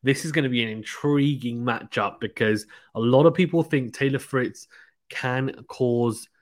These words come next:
if not an upset, at least a lot of trouble to Rafael Nadal on the grass of Wimbledon. And, wow,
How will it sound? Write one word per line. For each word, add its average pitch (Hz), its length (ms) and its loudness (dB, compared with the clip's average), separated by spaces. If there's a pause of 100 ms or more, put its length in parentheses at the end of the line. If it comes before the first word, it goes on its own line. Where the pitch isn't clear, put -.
(220)
if - 160 -10
not 160 220 -2
an 131 80 2
upset, 127 400 0
at 107 160 -4
least 139 240 2
a 139 60 2
lot 120 140 2
of 110 40 0
trouble 123 560 0 (160)
to - 100 -6
Rafael 110 480 0
Nadal 107 380 4 (320)
on 147 240 0
the 127 80 2
grass 113 400 2
of 107 140 -4
Wimbledon. 110 500 -2 (340)
And, 127 560 0 (760)
wow, 107 240 -8